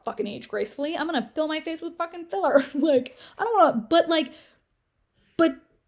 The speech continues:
but we're, we're so much more than that. Like, you can't just get filler and hair extensions and tan your body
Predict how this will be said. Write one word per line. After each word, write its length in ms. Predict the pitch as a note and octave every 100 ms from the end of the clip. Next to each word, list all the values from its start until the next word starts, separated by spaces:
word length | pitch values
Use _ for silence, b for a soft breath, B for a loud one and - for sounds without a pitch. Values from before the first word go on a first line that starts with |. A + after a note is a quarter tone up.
| _
but 180 | - D#4+
we're, 240 | C4+ D#4+ - _
we're 160 | D4+ D4+
so 180 | E4 F4+
much 160 | F#4+
more 200 | D4 G4+
than 100 | D4
that. 220 | G#3+ G#3 -
Like, 120 | C4+
you 80 | C#4+
can't 240 | D#4+ E4+
just 180 | F#4 F#4
get 240 | F#4+ F#4
filler 300 | E4+ E4+ D#4+
and 120 | C#4 C4
hair 220 | C#4+ E4
extensions 400 | E4 C#4 C4 B3+
and 140 | A#3+
tan 240 | B3+ D4 D#4
your 100 | C#4+
body 400 | D4+ D4+ B3+